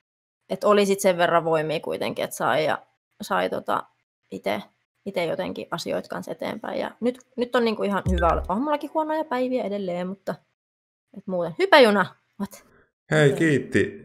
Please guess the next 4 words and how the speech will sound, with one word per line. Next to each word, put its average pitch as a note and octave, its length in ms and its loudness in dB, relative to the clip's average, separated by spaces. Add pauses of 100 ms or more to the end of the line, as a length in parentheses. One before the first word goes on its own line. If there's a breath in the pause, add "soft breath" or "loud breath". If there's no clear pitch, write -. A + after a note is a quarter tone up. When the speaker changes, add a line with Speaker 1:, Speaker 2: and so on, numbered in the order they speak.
(420)
Speaker 2:
sub-, - 400 2
subeista F2 680 4
ja E2+ 160 6
hypäjunaa E2 800 0